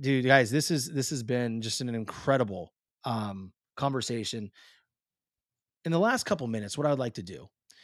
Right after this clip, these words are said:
is I would like for you guys to speak to the audience and tell them how they can connect with you, how they could fly you guys out to speak for their organization, their school,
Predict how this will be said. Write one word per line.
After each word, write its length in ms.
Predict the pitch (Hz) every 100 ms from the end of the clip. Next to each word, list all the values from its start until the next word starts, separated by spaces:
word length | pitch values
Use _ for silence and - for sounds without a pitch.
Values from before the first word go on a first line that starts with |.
| - - -
is 160 | 143
I 80 | 151
would 140 | 170
like 200 | 160 151
for 320 | - 147 127 123
you 240 | 117 165
guys 260 | 156 135 -
to 60 |
speak 240 | 117 - 120
to 80 | 123
the 140 | 110
audience 440 | 101 101 104 104
and 80 | 123
tell 140 | 139 139
them 140 | 127
how 220 | 113 165
they 100 | 180
can 160 | 175 160
connect 340 | 147 127 120
with 160 | 110 -
you, 220 | 98 107 _ - -
how 160 | - 226
they 100 | 277
could 180 | 185
fly 260 | - 147 147
you 280 | 131 165 269
guys 340 | 165 98 101
out 260 | 85 80 - _ _ _ -
to 80 | 151
speak 280 | - 165
for 140 | - 147
their 180 | 165 170
organization, 760 | 151 123 117 113 110 - 117
their 200 | 185 185
school, 480 | 156 - 147 113 101